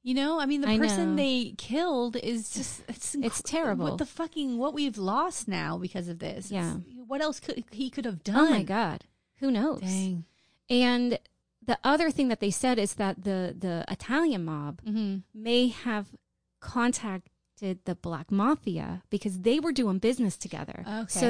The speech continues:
Speaker 1: Okay.
Speaker 2: were like, "Hey, you guys go kill this guy." And they,
Speaker 1: Wow.
Speaker 2: they may have been a deal there. But again, this is just a theory.
Speaker 1: Yeah.
Speaker 2: And a lot of the folks that are potentially involved are now dead.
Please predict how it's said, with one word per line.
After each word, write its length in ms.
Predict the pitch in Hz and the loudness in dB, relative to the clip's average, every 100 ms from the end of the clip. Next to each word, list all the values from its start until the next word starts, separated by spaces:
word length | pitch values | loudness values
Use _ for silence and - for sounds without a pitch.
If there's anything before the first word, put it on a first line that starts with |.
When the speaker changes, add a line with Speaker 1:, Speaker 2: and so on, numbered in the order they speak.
| - | 4
Speaker 1:
Okay. 160 | 240 | 4
Speaker 2:
were 100 | 247 | 4
like, 240 | 240 208 - | 2 0 -2
"Hey, 140 | - 269 | -2 -2
you 260 | 196 208 | 0 0
guys 260 | 262 233 208 | 2 0 -2
go 200 | - 185 | -4 -6
kill 320 | - 208 185 | -4 -4 -4
this 180 | 175 - | -4 -6
guy." 360 | - 165 165 160 | -6 -6 -6 -6
And 160 | 190 180 | -4 0
they, 40 | |
Speaker 1:
Wow. 280 | 175 165 143 | 2 4 4
Speaker 2:
they 120 | 190 | 2
may 220 | 196 202 202 | 4 2 2
have 140 | 196 | 0
been 120 | 196 | -2
a 60 | 185 | -2
deal 420 | - 180 175 170 - _ _ _ | -4 -4 -2 -4 -8 _ _ _
there. 280 | 170 - - - _ _ _ _ _ - - | -6 -4 -8 -16 _ _ _ _ _ -20 0
But 120 | 226 | 0
again, 400 | 208 220 196 190 - _ | 2 0 2 -2 -6 _
this 160 | 202 - | -6 -6
is 80 | 202 | -4
just 260 | 185 - | -4 -4
a 60 | - | -8
theory. 680 | - 226 214 214 208 208 - _ | -4 -2 0 2 2 0 -2 _
Speaker 1:
Yeah. 320 | 214 196 190 | -6 -4 0
Speaker 2:
And 440 | 196 190 185 185 190 _ _ _ - | 0 0 0 -2 -6 _ _ _ -2
a 80 | |
lot 260 | 214 208 208 | 2 2 2
of 80 | 254 | 2
the 80 | 247 | -2
folks 280 | - 202 - | -4 -4 -4
that 120 | - | -6
are 60 | 190 | -6
potentially 600 | - 196 202 214 226 190 | -8 -8 -6 -6 -4 -2
involved 640 | 170 - 285 226 180 170 | -2 0 0 2 0 -2
are 120 | - 196 | -4 -2
now 240 | 180 170 | -2 -6
dead. 460 | 165 170 160 - | -6 -4 -4 -6